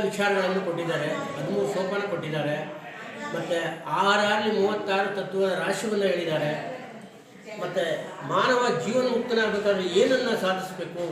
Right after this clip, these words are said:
ಹೇಗೆ ಮಾಡಬೇಕು ಅನ್ನೋದನ್ನು ವಿಸ್ತಾರವಾಗಿ ಬರೆದಿದ್ದಾರೆ.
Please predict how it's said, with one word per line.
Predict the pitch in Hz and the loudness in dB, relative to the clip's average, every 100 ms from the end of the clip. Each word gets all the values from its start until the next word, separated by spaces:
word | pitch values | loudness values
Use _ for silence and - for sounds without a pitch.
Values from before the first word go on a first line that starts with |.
| - - - - - - | -6 -10 -12 -12 -12 0
ಹೇಗೆ | 190 262 | 4 4
ಮಾಡಬೇಕು | 202 196 185 180 175 | 4 2 2 0 -2
ಅನ್ನೋದನ್ನು | 170 160 175 208 175 | -2 -2 -2 -2 -2
ವಿಸ್ತಾರವಾಗಿ | 156 208 202 214 220 156 | -2 0 2 2 0 0
ಬರೆದಿದ್ದಾರೆ. | 151 170 160 147 | -2 0 0 0